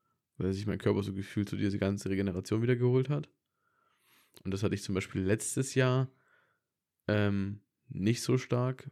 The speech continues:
weil ich da öfters unterwegs war. Da war ich ja in Köln, dann war ich in London, Dubai, was weiß ich. Da hatte ich mehr, mehrere kleine Urlaube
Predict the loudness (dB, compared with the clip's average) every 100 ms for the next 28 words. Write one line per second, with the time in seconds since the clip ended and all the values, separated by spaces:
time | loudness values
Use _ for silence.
0 | -6 0 0 0 2 4 4 0 -4 -4
1 | -2 -2 -2 -4 -10 -8 -6 -4 -4 -4
2 | 0 4 4 4 0 -4 -4 -2 -2 -4
3 | -2 -2 -2 -4 -2 0 -2 -4 -6 -4
4 | -2 -4 -6 _ _ _ _ _ -6 -6
5 | -4 0 2 4 2 -4 _ _ -4 -2
6 | 0 -2 0 2 2 2 2 2 2 0